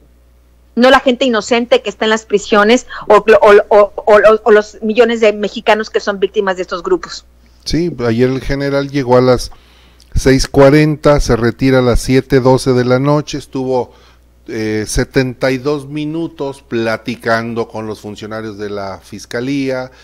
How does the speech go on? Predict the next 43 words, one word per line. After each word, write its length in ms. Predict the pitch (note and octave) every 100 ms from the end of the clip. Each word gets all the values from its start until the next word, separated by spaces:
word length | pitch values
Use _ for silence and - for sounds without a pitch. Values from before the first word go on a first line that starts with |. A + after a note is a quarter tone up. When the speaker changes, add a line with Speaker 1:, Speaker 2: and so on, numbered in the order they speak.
| - _
Speaker 2:
le 160 | A2+ A2
tomaron 640 | A2+ A2+ A2+ A2+ A2+ G#2+
sus, 680 | G2 G#2 G2 F#2+ F#2+ F2 -
eh, 360 | G2+ G2 F#2+ F#2+
generales, 960 | - A2 A2+ A#2+ B2+ C3+ C3+ C3+ C3 - - _ _
le 100 | A2+
hicieron 320 | A#2 C3 A#2+ A#2+
un 140 | A#2+
examen 520 | A2+ - A#2 A#2 A#2
médico, 420 | B2+ C#3+ C#3+ C#3
le 80 | B2+
dijeron, 340 | A2+ C3 B2+ - _ _ _ -
"Usted 260 | - D3
disculpe, 600 | D3+ C#3+ E3 G3+ F#3+ F3+ -
señor 380 | - C3 B2+ A#2+
general", 540 | - A#2+ A2 G2+ F#2+ -
y 60 | -
se 160 | C3
fue 120 | A#2 D3+
a 20 |
su 160 | E3+
casa 460 | - D3 C3+ D#3 D#3 _ _
tan 240 | C3 B2+ A#2
quitado 600 | - C3 - D#3 E3+ D#3
de 120 | C#3
la 260 | B2 A#2+ -
pena 360 | E3+ F#3+ G3 _ _ _ _
como 220 | - B2 A#2
si 140 | C3
nada 200 | C#3+ C#3
hubiera 260 | C3+ B2+ A2
sucedido. 560 | G#2 - F#2+ F2+ E2+ _ _ _ _ _ _ - - _
Speaker 1:
Y 60 | C4
yo 120 | E4+
te 100 | F4+
puedo, 500 | - D#4+ E4 D4+ A#3
yo 140 | C#4+ C#4+
te 120 | D4
puedo 500 | B3+ A#3+ A#3+ A#3 G3
más 320 | G3+ G3 -
o 60 | G#3
menos 420 | G3+ G#3 G#3 -
decir, 640 | F3+ - - G#3+ A#3